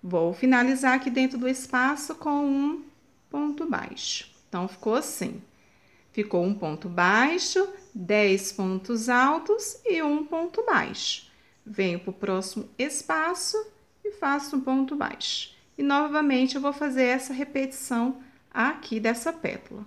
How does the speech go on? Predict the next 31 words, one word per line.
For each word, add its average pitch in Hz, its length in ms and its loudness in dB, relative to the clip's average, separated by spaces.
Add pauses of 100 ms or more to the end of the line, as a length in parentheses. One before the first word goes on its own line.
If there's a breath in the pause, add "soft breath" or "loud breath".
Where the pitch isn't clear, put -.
(140)
tá - 140 -16
bom? 220 340 0 (260 loud breath)
Eu 196 80 -2
vou 226 100 0
fazer 220 320 0
aqui 202 200 -4
a 180 60 0
minha 190 160 0
volta 190 260 0
por 208 180 -6
completo 294 640 0 (320 soft breath)
até 294 220 -4
chegar 277 320 0
nesse 277 400 0
último 269 380 0
espaço 262 580 -2
aqui, - 380 -10
ó. - 20 -16 (2000 soft breath)
Finalizo 240 600 2
aqui 180 260 -4
a 170 100 -2
minha 165 480 -8
última 233 400 -2
pétala 196 680 -4 (640 soft breath)
no 175 100 -8
mesmo 226 340 0
espaço 294 580 -4
com 302 120 -8
um 277 320 2
ponto 311 400 -8
baixo. - 720 -10